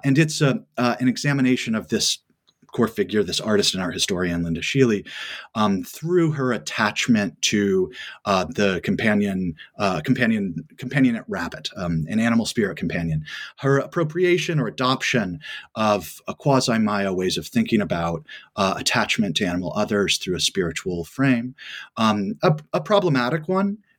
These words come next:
uh, in ways, uh, but also, um, a very, uh, sincere, uh, set of, of,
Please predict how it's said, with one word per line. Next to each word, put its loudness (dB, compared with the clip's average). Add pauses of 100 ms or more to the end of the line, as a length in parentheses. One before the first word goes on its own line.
uh, 2
in -2
ways, 0 (300)
uh, 2
but 0
also, 2
um, 0
a 2
very, 2
uh, -8
sincere, 0 (400)
uh, 2
set 4
of, -2
of, 0